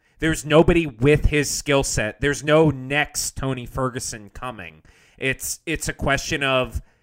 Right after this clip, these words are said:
you know, kind of when, when does all the damage, when does all the, uh, all the wars catch up with him? And it seems to be happening. Like, to me, he looks a step slow.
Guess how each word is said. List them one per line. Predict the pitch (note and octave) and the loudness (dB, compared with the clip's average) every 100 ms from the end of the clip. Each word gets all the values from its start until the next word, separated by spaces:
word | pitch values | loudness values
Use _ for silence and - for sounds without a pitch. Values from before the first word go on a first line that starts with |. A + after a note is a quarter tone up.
| _ | _
you | D3 | -6
know, | C#3 | -4
kind | - D3+ | -2 -2
of | B2+ A2+ | -2 -2
when, | C#3+ D3 D3+ - _ | -2 -2 -6 -18 _
when | C3+ D3+ F3+ | 0 2 2
does | F3+ D3+ | -2 -2
all | C3 D3 C#3 | 2 4 4
the | C3 | 0
damage, | - B2+ D3 C#3+ C3+ - B2 | -4 -2 0 0 0 0 0
when | C3+ C#3+ | 0 -2
does | C#3+ C#3 | -4 -2
all | C#3 C#3 | 0 0
the, | B2 C3 C3 B2+ A#2 _ _ _ _ _ | -2 -6 -6 -6 -10 _ _ _ _ _
uh, | C#3 C#3 C3+ C3+ | 2 4 2 2
all | C#3+ C#3+ | 0 0
the | C#3 | -2
wars | C3 A#2+ C#3 C#3+ C#3 C#3 - | -4 -2 4 6 6 4 0
catch | - C3+ - | 0 0 0
up | C#3 - | -2 2
with | D#3+ | 0
him? | D#3+ F3 G3 | 2 -2 -4
And | A#2+ C#3 C3 - | -4 -6 -6 -6
it | C#3+ - | -6 -4
seems | F#3+ G3 | -6 0
to | - | 0
be | |
happening. | D#3+ D#3 D3+ D#3+ B2 G#2+ | 2 2 2 0 -8 -8
Like, | A2+ - | -10 -8
to | C#3+ | -6
me, | D3 | -2
he | D#3+ | 6
looks | E3+ - | 6 4
a | - | -10
step | - E3 - | -2 0 0
slow. | - C#3+ C3 G#2+ D#2+ | -2 -2 0 0 -6